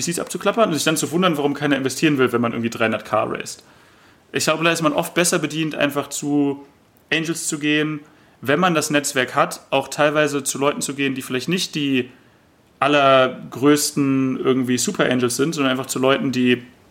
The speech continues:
irgendwie Kapital zur Verfügung haben. Das kann teilweise auch irgendwie gar nicht so unhilfreich sein. Und eben nicht das, sich die Zähne an den V Cs auszubeißen, wenn man noch gar nicht bereit ist für die V Cs. Ich glaube, das ist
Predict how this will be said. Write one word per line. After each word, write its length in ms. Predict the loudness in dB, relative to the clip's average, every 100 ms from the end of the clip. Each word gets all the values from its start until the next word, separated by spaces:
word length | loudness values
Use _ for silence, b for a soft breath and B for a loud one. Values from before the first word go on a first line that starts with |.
| _ _ -20 -14 -4
irgendwie 200 | -2 0
Kapital 380 | 0 2 2
zur 100 | 2 -2
Verfügung 220 | 0 0
haben. 100 | 0
Das 120 | -2
kann 160 | -2 -2
teilweise 380 | 0 2 2 0
auch 140 | -2
irgendwie 220 | -4 -2
gar 120 | 0
nicht 120 | 0 -2
so 100 | -4
unhilfreich 420 | -2 -2 -4 -4
sein. 240 | -4 -6 -10 b b b b b b b b
Und 260 | 2 2 4
eben 580 | 2 2 2 0 0 -4 -14 _ -6
nicht 300 | 0 0 0
das, 180 | -4 -4 -18 _ -20 -14
sich 160 | -8 -4
die 120 | -2
Zähne 280 | 2 2 4
an 80 | 2
den 80 |
V 60 | 0
Cs 220 | -4 -4
auszubeißen, 500 | -4 -4 0 0 0
wenn 60 | 0
man 100 | 0
noch 120 | 0
gar 140 | 0
nicht 120 | -2 -4
bereit 280 | -2 -2
ist 100 | -2
für 120 | -12 -12
die 80 |
V 60 | -10
Cs. 300 | -10 -10 -12
Ich 100 | -2
glaube, 220 | 0 2
das 140 | 0 -2
ist 260 | -6 -8